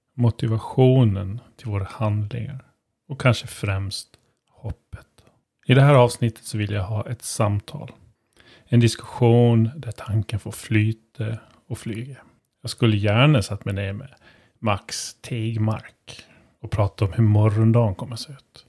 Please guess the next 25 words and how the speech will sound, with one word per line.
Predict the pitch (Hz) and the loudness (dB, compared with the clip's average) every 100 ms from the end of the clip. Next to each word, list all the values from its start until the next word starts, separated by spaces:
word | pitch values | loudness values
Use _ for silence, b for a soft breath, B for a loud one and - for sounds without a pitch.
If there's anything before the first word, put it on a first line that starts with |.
| _ _ _ - | _ _ _ 0
Eller | 110 104 | 2 2
filosoferat | - 113 104 - - 120 117 107 101 - | 2 0 0 -4 -4 0 0 0 -4 -10
kring | 127 113 | -8 -8
teknikens | - 117 - 120 117 - 117 | -6 -8 2 2 2 0 -2
påverkan | - 123 123 127 127 - 123 | 2 4 6 6 4 2 0
på | 120 | 0
flocken, | - 127 - - 127 113 | 0 0 0 -6 -2 2
kanske | 127 - 123 | 2 2 0
med | 123 120 123 - | 2 0 -4 -4
Alexander | 127 123 131 127 120 | 0 0 2 2 2
Bard. | 123 127 139 - - _ _ _ - | 0 -2 -6 -12 -20 _ _ _ 0
Eller | 135 127 | 6 6
varför | 113 - 107 | 6 4 -2
inte | 104 101 | -2 -4
om | 98 | -4
hur | 98 107 | -2 -2
morgondagens | 104 104 104 104 110 110 | 0 0 0 0 0 -2
teknik | 107 - 107 113 _ - - _ | -8 -12 -12 -12 _ -20 -20 _
kommer | - 104 98 | -4 -2 -2
påverka | - 95 98 98 - 110 | -2 -2 -2 -8 -8 -6
hur | 110 | -4
vi | 104 | -4
kommunicerar | - 107 107 104 - - 113 104 104 | -4 0 2 2 -2 -2 -2 -2 -8
med | 113 | -14
varandra. | - _ _ | -20 _ _